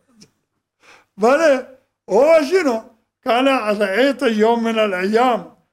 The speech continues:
نمل، نمل ماشي، نمل. هذا نمل من جهة، هذا هسه. يقول ربما شوف النملة جاية منك ونملة جاية منك. واحدة توقف وجه الأخرى،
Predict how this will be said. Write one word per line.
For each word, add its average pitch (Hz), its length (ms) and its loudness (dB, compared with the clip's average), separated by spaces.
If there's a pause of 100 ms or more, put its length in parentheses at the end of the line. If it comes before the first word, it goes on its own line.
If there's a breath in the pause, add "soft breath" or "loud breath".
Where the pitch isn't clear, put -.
(160)
نمل، 180 560 -2
نمل 180 380 -6
ماشي، 165 340 -4
نمل. 147 380 -4 (680)
هذا 160 300 -4
نمل 175 340 -8
من 170 140 -14
جهة، 190 580 -4
هذا 233 300 -6
هسه. 143 300 -16 (340)
يقول 185 360 -6
ربما 185 360 -2
شوف 202 340 -10
النملة 180 420 -4
جاية 190 480 -2
منك 196 560 -2
ونملة 165 400 -8
جاية 165 340 -14
منك. 147 360 -18 (380)
واحدة 185 420 -2
توقف 175 540 -4
وجه 208 280 -2
الأخرى، 214 680 -4